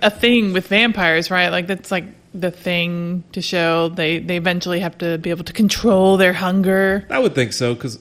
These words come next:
Speaker 2: I mean, if you were freshly made a vampire, right, wouldn't you, like,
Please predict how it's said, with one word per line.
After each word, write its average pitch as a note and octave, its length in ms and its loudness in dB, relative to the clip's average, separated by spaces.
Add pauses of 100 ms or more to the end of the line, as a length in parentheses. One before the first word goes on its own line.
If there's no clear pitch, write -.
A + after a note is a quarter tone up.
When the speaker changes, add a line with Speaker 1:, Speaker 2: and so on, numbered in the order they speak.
(100)
Speaker 2:
I C3 40 -6
mean, C3 160 -2
if C3 120 -6
you F#3+ 80 0
were D#3+ 80 4
freshly C#3+ 440 0
made A#2 180 0
a G#2+ 60 0
vampire, F2+ 760 -6
right, F#2+ 320 -4 (720)
wouldn't C4+ 160 -4
you, C4+ 80 0
like, E3+ 200 -2